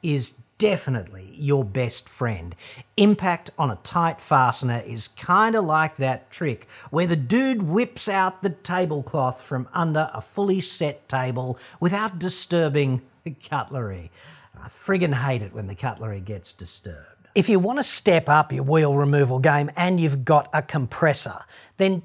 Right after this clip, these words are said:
just go out and buy a pneumatic rattle gun, like the entry-level model, El Cheapo, best Chinesium. It's gonna be fine for the amount that you are gonna use it at home,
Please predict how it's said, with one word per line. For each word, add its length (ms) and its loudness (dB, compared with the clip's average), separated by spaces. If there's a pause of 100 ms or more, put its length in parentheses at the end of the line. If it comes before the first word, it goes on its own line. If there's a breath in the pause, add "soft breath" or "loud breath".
just 240 -2
go 220 4
out 280 0
and 200 0
buy 260 2
a 120 -4
pneumatic 600 0
rattle 340 0
gun, 240 -6
like 220 2
the 240 -4
entry-level 680 2
model, 500 2
El 180 4
Cheapo, 640 4
best 320 0
Chinesium. 1000 2 (600 loud breath)
It's 160 0
gonna 180 6
be 120 2
fine 400 2
for 120 -2
the 120 2
amount 400 2
that 140 -8
you 300 2
are 140 2
gonna 160 0
use 320 0
it 200 -8
at 180 -2
home, 460 -4